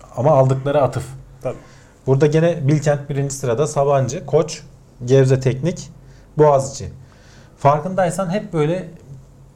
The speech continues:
Speaker 1: vakıf üniversitelerinin belli bir seviyenin üstünde olan. Vakıf üniversitelerini kendi aralarında karşılaştırdığın zaman hiç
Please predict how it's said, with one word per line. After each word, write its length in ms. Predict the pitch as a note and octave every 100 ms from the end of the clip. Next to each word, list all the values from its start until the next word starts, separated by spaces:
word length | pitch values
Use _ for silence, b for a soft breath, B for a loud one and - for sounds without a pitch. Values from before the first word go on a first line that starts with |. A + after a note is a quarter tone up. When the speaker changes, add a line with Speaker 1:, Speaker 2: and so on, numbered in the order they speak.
| -
Speaker 1:
vakıf 340 | A2 C3 E3+ F#3+
üniversitelerinin 960 | F3 E3+ D3 D#3 D#3+ E3 F3+ G#3+ F#3
belli 360 | D#3 D#3 E3 D#3+
bir 220 | E3 E3
seviyenin 480 | - C#3 C#3+ F3 D#3+
üstünde 400 | C3 - C3+ C3
olan. 240 | G#2+ F2+ B B -
Vakıf 280 | A#2 A#2 G3
üniversitelerini 580 | F#3+ G3 - F3+ F3
kendi 280 | - C#3 D3
aralarında 360 | E3+ D#3+ D#3+ C#3
karşılaştırdığın 760 | C3 C3 C#3+ C#3 C3 D#3+ F#3 E3+
zaman 320 | C3 F3 G#3+ B B
hiç 360 | - A#3 -